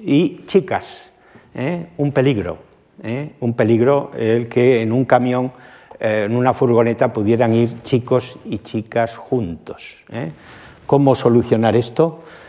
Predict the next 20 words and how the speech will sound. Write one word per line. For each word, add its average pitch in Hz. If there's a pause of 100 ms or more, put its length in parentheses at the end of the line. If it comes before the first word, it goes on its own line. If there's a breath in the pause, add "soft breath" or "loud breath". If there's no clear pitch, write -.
(140 loud breath)
Este 131
problema 131
que 123
se 113
creaba 123
entonces 120
en 113
las 120
familias 123
y 104
en 101
los 104
padres 127
que 101
no 110
estaban 117
muy 117
por 117
la 117
labor 120